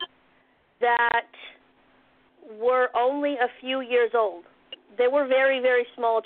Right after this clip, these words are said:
children. They were under the age of five. Uh, roughly somewhere between the ages of two and five years old when this happened, they barely have a memory of it. It doesn't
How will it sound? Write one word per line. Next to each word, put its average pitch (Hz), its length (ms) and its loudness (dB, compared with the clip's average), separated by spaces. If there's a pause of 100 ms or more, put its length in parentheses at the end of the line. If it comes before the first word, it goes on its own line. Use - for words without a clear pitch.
children. 208 360 -2 (100)
They 220 220 2
were 226 380 2 (440)
under 269 240 0
the 269 120 -2 (140)
age 233 140 -10
of 226 120 -2
five. 196 260 -4 (840)
Uh, 220 80 0
roughly 254 600 -2
somewhere 262 220 -2
between 247 340 -8
the 240 100 -4
ages 226 320 -4
of 214 80 -2 (160)
two 277 440 0
and 220 420 0 (800)
five 262 300 2
years 285 240 0
old 240 440 2
when 226 140 -2
this 220 180 -6
happened, 247 560 -2 (760)
they 233 240 2
barely 240 760 0
have 233 180 0
a 226 80 0
memory 240 420 -4
of 190 140 -6
it. 180 160 -12 (1300)
It 214 220 -2
doesn't 247 460 -2